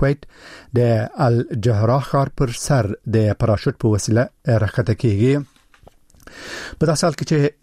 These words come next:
جګړه، اه، اه، خپلې درېیمې ورځ داخله شوې، پر ایران د امریکا او اسرائیل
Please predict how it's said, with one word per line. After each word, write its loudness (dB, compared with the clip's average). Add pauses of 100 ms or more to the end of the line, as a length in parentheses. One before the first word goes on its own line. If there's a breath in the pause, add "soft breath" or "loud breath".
(120)
جګړه، 2
اه، 0 (140)
اه، 2 (640)
خپلې 0 (140)
درېیمې 2
ورځ 2 (220)
داخله 0
شوې، 2
پر -2
ایران 2
د 2
امریکا 0
او 4
اسرائیل 2